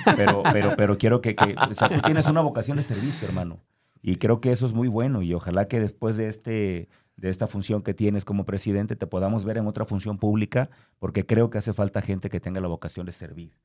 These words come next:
y no de servirse. Y tú hasta hoy eso nos has demostrado y eso dice la gente.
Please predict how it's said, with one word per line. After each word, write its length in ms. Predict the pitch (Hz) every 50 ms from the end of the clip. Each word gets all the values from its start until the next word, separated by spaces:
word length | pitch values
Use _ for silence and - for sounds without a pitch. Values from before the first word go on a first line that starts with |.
| _ _
y 80 | - 90
no 160 | 85 85 85
de 80 | 87 85
servirse. 540 | - 80 78 80 80 80 78 80 _ _ _ _ _ _ _ _ _ _
Y 120 | - 85
tú 160 | - - 92
hasta 240 | 95 92 - 95 90
hoy 200 | 90 92 101 - -
eso 200 | 87 85 - 101
nos 140 | 92 85 -
has 120 | 87 82
demostrado 500 | 90 85 80 82 - - 95 95 101 - -
y 120 | 87 87
eso 180 | 85 82 95 85
dice 180 | 87 85 -
la 140 | 87 82 82
gente. 400 | - 98 92 92 82 - 80 -